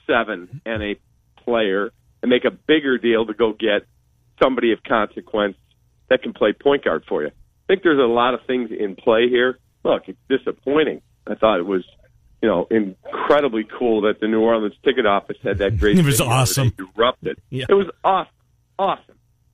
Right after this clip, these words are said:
Speaker 1: and good for them. Who knows? Maybe I,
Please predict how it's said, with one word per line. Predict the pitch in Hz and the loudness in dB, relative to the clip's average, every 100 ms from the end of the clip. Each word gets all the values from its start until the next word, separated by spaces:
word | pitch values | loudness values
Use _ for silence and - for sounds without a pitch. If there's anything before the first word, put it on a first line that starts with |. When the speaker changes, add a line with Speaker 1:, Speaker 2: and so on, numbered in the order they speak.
| _ | _
Speaker 1:
and | 135 120 123 117 120 - _ | -8 -6 -4 -6 -8 -16 _
good | 127 147 | 0 0
for | 147 | -2
them. | 127 135 151 170 _ _ _ _ _ _ - | 0 0 0 -4 _ _ _ _ _ _ 0
Who | 247 | 2
knows? | 247 214 131 | 2 0 -2
Maybe | 135 135 185 151 | -2 -2 -2 -2
I, | 123 | -2